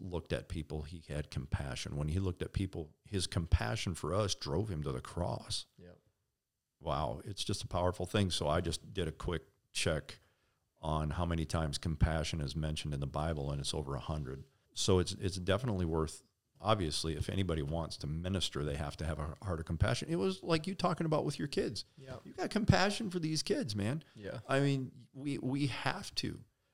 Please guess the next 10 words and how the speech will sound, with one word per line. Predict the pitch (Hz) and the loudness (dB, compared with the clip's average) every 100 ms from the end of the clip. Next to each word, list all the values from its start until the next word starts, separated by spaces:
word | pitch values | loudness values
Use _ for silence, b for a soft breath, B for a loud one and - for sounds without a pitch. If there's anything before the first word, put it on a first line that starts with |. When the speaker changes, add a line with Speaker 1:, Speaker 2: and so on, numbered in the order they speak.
| _ | _
Speaker 1:
in | 117 | 0
order | 110 123 135 | 2 4 2
to | 117 | 0
be | 104 98 | -2 0
able | 101 107 | -2 0
to | 95 | 0
minister | 92 107 - - 92 - | 2 0 -2 -4 -6 -6
and | 92 - | -6 -6
to | |
pour | 90 - 98 | -4 0 2